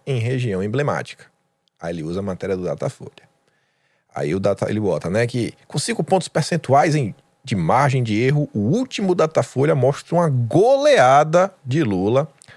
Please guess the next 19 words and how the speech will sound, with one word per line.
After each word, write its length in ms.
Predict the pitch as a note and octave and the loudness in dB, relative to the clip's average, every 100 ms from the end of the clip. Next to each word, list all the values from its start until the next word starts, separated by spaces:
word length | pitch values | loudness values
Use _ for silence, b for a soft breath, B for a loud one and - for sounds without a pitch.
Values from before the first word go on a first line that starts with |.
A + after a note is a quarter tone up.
| b | b
nos 140 | A#2+ A#2+ | -4 -2
estados 340 | - F2 G#2+ | 0 0 0
do 100 | B2+ | -2
Sul. 280 | - - - _ _ _ _ _ | -2 -6 -8 _ _ _ _ _
Tá, 140 | - - - | -6 -6 -2
beleza. 420 | C#3 G#2 - - _ b b b b b b | 0 0 -4 -14 _ b b b b b b
A 140 | F#3 G#3+ | 2 2
própria 420 | - A#3+ C#4+ C#4 | 0 0 0 0
revista 480 | A3+ F#3+ G3+ - F#3 | 0 -2 -4 -2 -2
Veja, 440 | A#2+ A#2 C3 C#3+ _ _ | -2 -2 -2 -6 _ _
outro 300 | G2 C3 C#3 | -6 -4 -2
jornalista, 720 | C3+ C#3 E3 C#3+ E2 - - - - | 0 0 0 -2 -6 -12 -18 -16 -8
o 80 | |
José 260 | A2 G#2+ G2 | -6 -4 -2
Casado. 480 | - D3 D#2+ A1+ - _ _ _ _ _ | 0 0 -2 -6 -12 _ _ _ _ _
"Bolsonaro 580 | - G#2+ A#2+ G#2+ B2+ C#3+ | -6 -4 -4 -2 -2 -2
lidera 460 | D#3+ C3+ G2+ G#2+ A2+ | -4 -2 0 0 0
no 120 | C#3 | -4
Sul, 420 | - G#2+ A#2+ | -4 -6 -4